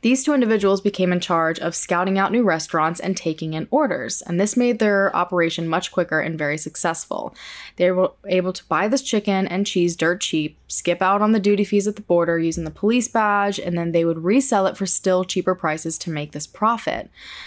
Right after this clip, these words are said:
These restaurants were so in need of large amounts of cheese that while they questioned it,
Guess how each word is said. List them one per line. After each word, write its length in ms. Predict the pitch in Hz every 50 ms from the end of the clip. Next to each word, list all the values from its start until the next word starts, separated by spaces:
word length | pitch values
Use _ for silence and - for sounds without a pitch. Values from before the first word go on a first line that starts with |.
| - -
These 180 | - 220 214 185
restaurants 500 | 214 269 302 - - 302 285 254 220 -
were 60 | 226
so 480 | 202 - - - - 202 190 202 214 214
in 160 | 214 190 185
need 240 | 190 208 202 180 165
of 100 | 160 156
large 300 | 160 165 165 175 175 175
amounts 280 | 175 165 160 165 165
of 120 | 151 151 -
cheese 480 | - - - 202 180 190 214 233 220
that 160 | - - - 180
while 160 | 185 185 185
they 100 | 190 190 196
questioned 600 | - - 208 214 285 285 - - 208 185 170 160
it, 200 | 160 160 -